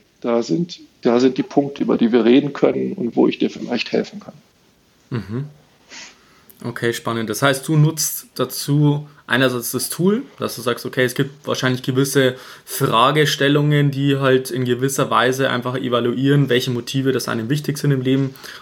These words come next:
Speaker 2: Und zum anderen natürlich halt im persönlichen Coaching. Da spielt natürlich auch die Erfahrung mit eine Rolle. Das weiß ich aus meinen eigenen, äh,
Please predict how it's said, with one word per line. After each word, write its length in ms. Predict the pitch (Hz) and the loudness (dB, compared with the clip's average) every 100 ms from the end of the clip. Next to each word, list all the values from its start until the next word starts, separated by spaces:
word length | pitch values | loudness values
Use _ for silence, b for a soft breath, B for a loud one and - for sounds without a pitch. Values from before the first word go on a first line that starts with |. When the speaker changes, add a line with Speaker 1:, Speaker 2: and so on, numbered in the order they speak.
| B | B
Speaker 2:
Und 120 | 113 | -8
zum 140 | - 113 | -4 0
anderen 240 | 120 123 | 2 2
natürlich 460 | 120 - 131 127 127 | 0 2 4 4 2
halt 140 | 120 | 0
im 120 | 117 | -2
persönlichen 480 | - 117 123 120 - | -6 -4 -2 -2 -8
Coaching. 600 | - 135 139 143 139 139 B B B | 0 0 4 4 2 -2 B B B
Da 80 | 120 | -14
spielt 220 | - 127 | -6 -2
natürlich 380 | 127 - 127 120 | -2 -2 -2 0
auch 160 | 113 - | -2 0
die 100 | 123 | 0
Erfahrung 460 | 110 110 123 131 | 0 2 2 2
mit 140 | 131 131 | 0 0
eine 120 | 127 | 0
Rolle. 280 | 120 131 120 | 2 2 2
Das 240 | 117 - | -2 -2
weiß 160 | 110 127 | 0 0
ich 340 | 123 - - | -2 -6 -6
aus 200 | 104 - | -6 -4
meinen 300 | 120 117 117 | -4 -2 -2
eigenen, 420 | - 123 131 127 | 0 0 2 -2
äh, 300 | 113 117 117 | 0 0 0